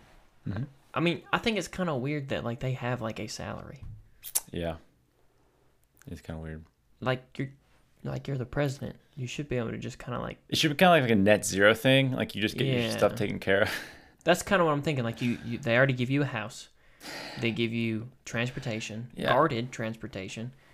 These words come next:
Speaker 2: You can pretty much go and do whatever you want. Like, as far as, like, at, with security. So, like, if you wanna go to a ball
Speaker 1: Yeah.
Speaker 2: game or something, it's like,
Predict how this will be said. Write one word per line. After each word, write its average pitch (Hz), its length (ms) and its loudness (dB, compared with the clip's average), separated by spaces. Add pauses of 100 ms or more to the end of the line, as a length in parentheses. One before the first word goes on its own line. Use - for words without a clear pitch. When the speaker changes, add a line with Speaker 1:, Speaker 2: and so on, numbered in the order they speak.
(1040)
Speaker 2:
You 131 160 0
can 151 100 0
pretty 143 160 -2
much 123 240 -2 (200)
go 117 580 2 (140)
and 113 300 -6
do 117 520 -4 (1300)
whatever 117 320 0
you 110 180 0
want. 113 280 -2 (340)
Like, 104 300 -6 (1500)
as 101 300 -2
far 113 220 0
as, 110 160 -8
like, 101 200 -6 (680)
at, 127 180 2
with 139 180 2
security. 131 460 -2
So, - 160 -2
like, 117 140 2
if 120 100 -8
you 127 80 0
wanna 120 120 2
go 120 100 4
to 117 160 -4
a 113 40 -2
ball 117 220 6
Speaker 1:
Yeah. - 60 4
Speaker 2:
game 131 300 2
or 127 80 0
something, 135 400 -2
it's - 180 -6
like, 110 320 -2